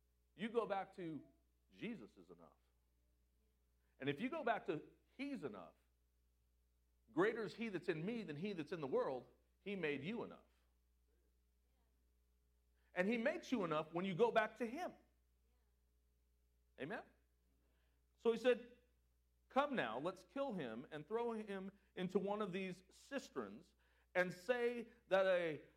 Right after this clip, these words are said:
ferocious animal devoured him. Then we'll see what comes of his dreams." Oh my goodness, I'll tell you what, if that was going on, w-, I mean, would you really think that you're gonna end up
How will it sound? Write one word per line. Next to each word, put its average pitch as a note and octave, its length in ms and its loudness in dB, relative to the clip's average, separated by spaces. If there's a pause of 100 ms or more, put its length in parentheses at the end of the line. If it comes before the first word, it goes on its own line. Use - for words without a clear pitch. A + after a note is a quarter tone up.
(100)
ferocious C#4 520 0
animal G#3 380 0
devoured F#3+ 480 4
him. A#2+ 220 -4 (420)
Then D#3 420 2
we'll A2+ 180 0 (120)
see G#2+ 300 0 (120)
what A2 280 -2
comes G2+ 320 -4 (200)
of G#2 80 -10
his F#2 200 -10
dreams." F#2+ 280 -14 (260)
Oh D3 140 -14
my D#3+ 220 -14
goodness, C3+ 340 -12
I'll - 160 -12
tell - 100 -10
you B2+ 120 -10
what, D3+ 140 -6
if G#2 100 -10
that D#3 160 -8
was E3+ 160 -18
going E3 240 -16
on, F3+ 200 -18 (1000)
w-, F3 180 -4
I E3 80 0
mean, D#3+ 300 -4 (300)
would C3+ 120 -2
you G#3+ 220 -4
really F#3 340 0 (120)
think F#3+ 180 -14
that E3 140 -12
you're D3+ 80 -10
gonna D#3 240 -8 (120)
end E3 160 -6
up D#3 200 -6